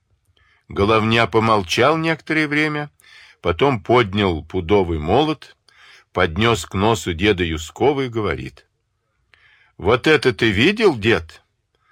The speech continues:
А кто я такой буду, сообщаю. Социалист-революционер. Смыслишь, какая моя порода и племя?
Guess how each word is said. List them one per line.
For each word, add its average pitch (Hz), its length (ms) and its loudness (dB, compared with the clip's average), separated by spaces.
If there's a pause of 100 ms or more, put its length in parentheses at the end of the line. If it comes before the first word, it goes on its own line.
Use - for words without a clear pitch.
(300)
А 107 180 0
кто 127 280 0
я 127 120 4
такой 110 440 2
буду, 117 540 -2 (120)
сообщаю. 87 960 -2 (460)
Социалист-революционер. 110 2250 -2
Смыслишь, 117 800 -8 (500)
какая 92 460 2
моя 90 320 2
порода 90 440 0
и 82 80 -2
племя? 80 540 -4